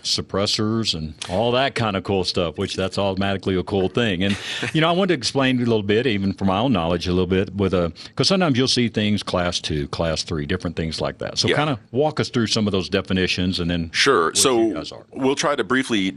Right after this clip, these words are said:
Speaker 2: you know, demystify it a little bit. Um,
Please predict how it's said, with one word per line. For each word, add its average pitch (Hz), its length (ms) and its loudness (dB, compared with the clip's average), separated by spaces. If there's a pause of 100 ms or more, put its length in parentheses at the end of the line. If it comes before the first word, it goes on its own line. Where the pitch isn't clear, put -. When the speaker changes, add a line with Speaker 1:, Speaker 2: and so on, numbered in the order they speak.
(100)
Speaker 2:
you 98 120 0
know, 82 140 -2
demystify 92 720 0
it 76 60 -2
a 80 40 -4
little 80 220 -2
bit. 76 400 -2
Um, 78 380 -2